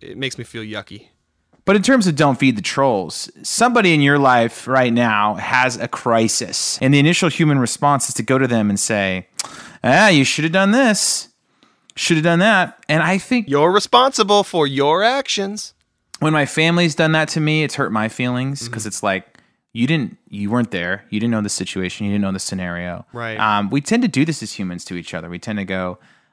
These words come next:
Speaker 2: um, <laughs> dude, I'm looking out my window right now,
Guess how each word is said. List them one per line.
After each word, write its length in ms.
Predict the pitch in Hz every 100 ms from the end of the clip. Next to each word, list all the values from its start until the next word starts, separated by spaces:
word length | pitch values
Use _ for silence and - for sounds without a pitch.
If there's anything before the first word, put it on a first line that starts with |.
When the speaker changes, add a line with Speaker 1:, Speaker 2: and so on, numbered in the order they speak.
| _
Speaker 2:
um, 460 | - 98 95 95 101 - - -
<laughs> 340 | - - - _
dude, 280 | 117 101 - - - -
I'm 140 | 110
looking 200 | 123 143
out 120 | 143 135
my 100 | 123
window 340 | 117 123 113
right 200 | 101 101
now, 440 | 92 98 95 90